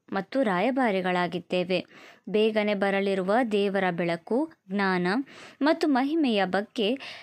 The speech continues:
ನಾವು ಜನರಿಗೆ ತಿಳಿಸಬೇಕು. ನಂತರ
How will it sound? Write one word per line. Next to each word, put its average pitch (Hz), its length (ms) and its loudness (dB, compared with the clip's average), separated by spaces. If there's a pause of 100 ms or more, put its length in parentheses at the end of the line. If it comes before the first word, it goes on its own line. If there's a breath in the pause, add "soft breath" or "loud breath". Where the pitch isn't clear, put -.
(120)
ನಾವು 277 480 2
ಜನರಿಗೆ 220 680 0
ತಿಳಿಸಬೇಕು. 190 840 -2 (440 soft breath)
ನಂತರ 180 400 -2